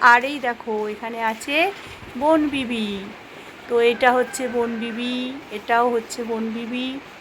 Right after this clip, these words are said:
তো এগুলো সব বন বিবি। তো বন থেকে, জঙ্গল থেকে এদেরকে পাওয়া, মানে এই ঠাকুরগুলোকে পাওয়া গেছে, তো তাদেরকে এখানে প্রতিষ্ঠিত করা হয়েছে, বুঝেছো? এটা হচ্ছে একটা মন্দির, একদম খোলা মন্দির যাকে বলে।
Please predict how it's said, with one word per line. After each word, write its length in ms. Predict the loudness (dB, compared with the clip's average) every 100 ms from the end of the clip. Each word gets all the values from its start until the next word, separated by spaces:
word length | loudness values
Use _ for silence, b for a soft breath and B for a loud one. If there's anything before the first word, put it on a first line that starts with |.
| -20 -20 -6
তো 120 | -2
এগুলো 280 | 0 0 0
সব 180 | 0 -2 0
বন 260 | 0 0
বিবি। 300 | -4 -4 -6 -6
তো 120 | -8 -2
বন 260 | -2 -2 -4
থেকে, 300 | -4 -4 -4
জঙ্গল 380 | 0 0 0 -4
থেকে 280 | -4 -8 -6 -4 -2
এদেরকে 340 | -2 -2 -4 -4
পাওয়া, 240 | 0 0 0
মানে 160 | -2
এই 120 | -4 -6 -10 -12
ঠাকুরগুলোকে 600 | -10 -10 -8 -6 -6 -4 0
পাওয়া 280 | 2 2
গেছে, 420 | -2 -8 -6 -6 -6 B B B B
তো 100 | -2
তাদেরকে 520 | 6 6 6 0 -2 0
এখানে 280 | 0 0
প্রতিষ্ঠিত 640 | -2 -6 -8 -10 -8 -8 -4
করা 340 | 2 4 4
হয়েছে, 480 | 2 -2 -4 -6 -6 -6 B B B -10
বুঝেছো? 480 | -6 -4 -2 2 4
এটা 260 | 4 4 2
হচ্ছে 340 | 2 -2 -4
একটা 300 | -4 -2 -2
মন্দির, 520 | -2 -2 -4 -4 0
একদম 360 | 0 0 -6 -8 -6
খোলা 320 | 0 6 6
মন্দির 440 | 4 -2 -6 -8 -12 -18 B B B -4
যাকে 340 | 0 2 0 -2
বলে। 320 | -2 -2